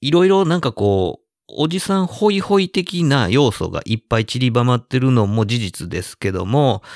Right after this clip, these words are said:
まあでも、それをいちいち、その、要素を、あー、ちまちま、くまなくやってたら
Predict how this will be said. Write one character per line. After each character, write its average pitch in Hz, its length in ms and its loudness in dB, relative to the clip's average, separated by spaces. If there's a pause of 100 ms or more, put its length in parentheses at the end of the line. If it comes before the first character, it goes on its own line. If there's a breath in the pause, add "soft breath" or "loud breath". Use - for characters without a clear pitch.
(400 loud breath)
ま 165 280 2
あ 165 40 0
で 160 100 2
も、 147 500 4
そ 175 160 -2
れ 170 120 0
を 175 220 4
い 139 140 -2
ち 185 220 0
い 147 60 -10
ち、 160 360 2
そ 110 160 0
の、 90 600 -2 (380)
要 131 280 2
素 85 200 -4
を、 104 400 2 (500 soft breath)
あ 80 1000 -12 (540)
ー、 - 120 -16
ち - 160 -2
ま 104 160 2
ち - 160 -6
ま、 78 380 -4 (680)
く - 120 -2
ま 107 180 2
な 95 140 -2
く 80 480 -8 (300)
や 107 160 -2
っ 107 100 -6
て 113 120 -2
た 80 140 -6
ら 92 460 -2